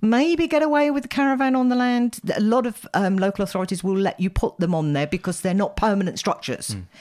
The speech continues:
Speaker 1: and
Speaker 2: Uh,
Speaker 1: sheds
Speaker 2: you
Speaker 1: are
Speaker 2: could,
Speaker 1: easy.
Speaker 2: now, at least, back then it might be different. They might have been more lenient.
Speaker 1: Yeah, exactly. But it, we're not that far long ago, really.
Speaker 2: Wh-,
Speaker 1: Nineteen
Speaker 2: when was this?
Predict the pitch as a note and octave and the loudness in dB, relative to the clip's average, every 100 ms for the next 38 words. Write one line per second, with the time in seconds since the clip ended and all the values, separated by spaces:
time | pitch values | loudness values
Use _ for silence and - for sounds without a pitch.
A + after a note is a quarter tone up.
0 | - C3 D#3+ C3 - - F#3 C#3 C#3 B2+ | -12 -6 -4 -6 -8 -4 -2 -2 -2 -2
1 | C3 A#2 _ _ C3 B2+ B2+ G#2+ G2+ G2+ | -4 -6 _ _ -6 -2 -2 -2 -8 -10
2 | - A#2 - A2 G2+ F#2 G#2 G2+ F#2 G#2+ | -6 -6 -6 -8 -8 -10 -10 -12 -10 -8
3 | G2+ G2+ G2+ G2 G2+ G2 E2 - - _ | -8 -8 -10 -10 -10 -10 -12 -16 -20 _
4 | - F#3+ - - F#3+ D3+ B2+ - G#2 - | -2 -2 -2 -4 -2 -2 -4 -4 -8 -8
5 | _ _ _ - - - _ - F3+ E3 | _ _ _ -20 -20 -20 _ -4 -2 -2
6 | - A#2+ C#3 - E3 F#3+ A#3+ A#3 A3+ - | -6 -12 -12 -8 -2 0 0 -4 -6 -6
7 | F3 D#3 C#3+ - D#3 E3 E3 E3 C#3+ E3+ | -6 -4 -4 -4 -2 0 0 -2 -2 0
8 | F3 - G2+ - - - - _ G3+ B3 | 0 -2 -6 -10 -20 -20 -20 _ 2 4
9 | F4+ - - C#3 C#3 C#3 E3 - | 2 -2 -2 -2 -2 -4 -6 -8